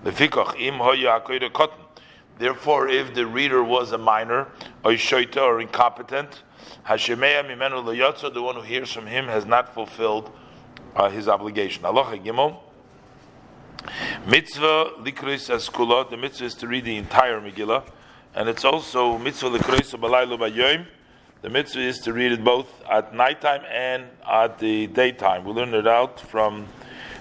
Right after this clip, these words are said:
the pasuk in Tehillim, "Elechai ekra yoma v'lisana v'layla v'lo yidemi yoli,"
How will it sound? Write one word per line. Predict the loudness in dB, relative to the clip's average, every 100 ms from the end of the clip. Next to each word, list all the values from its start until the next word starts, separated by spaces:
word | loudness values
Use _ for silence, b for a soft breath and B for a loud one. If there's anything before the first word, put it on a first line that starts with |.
| B
the | -2
pasuk | 4 4 4 -14
in |
Tehillim, | -6 -4 0 0 -2
"Elechai | 2 2 4 2 0 -2 2 2 2
ekra | 0 -2 -4 -2
yoma | 0 0 -2
v'lisana | -2 -4 2 2 2
v'layla | -2 2 2 0 -6
v'lo | -6
yidemi | -6 -10 -6
yoli," | -6 -6 -12